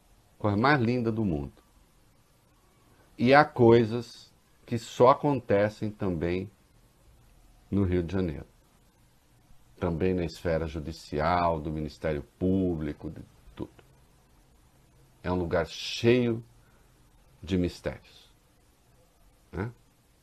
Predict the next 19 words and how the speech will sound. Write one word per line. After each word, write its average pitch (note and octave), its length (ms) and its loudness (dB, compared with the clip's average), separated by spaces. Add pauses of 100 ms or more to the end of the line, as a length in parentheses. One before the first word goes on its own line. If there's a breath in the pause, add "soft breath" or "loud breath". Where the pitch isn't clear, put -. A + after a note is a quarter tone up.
(540 soft breath)
Porque F#2+ 260 -2
se - 220 -4
apresentar D3+ 520 2
denúncia E2+ 580 -2 (320)
pro F#2+ 120 -4
Tribunal E2 420 -4
de D#2+ 80 -8
Justiça, D3 500 -6 (1500)
obviamente, G#2 840 2 (400)
está D#3 320 0
aceitando D3+ 460 -4
o - 40 -8
foro. G#2+ 340 -2 (280 soft breath)
Se - 160 -10
tá F3 160 4
aceitando D#3 440 2
o - 20 0
foro, F#3+ 320 2 (180 soft breath)
reclamou D#3+ 800 4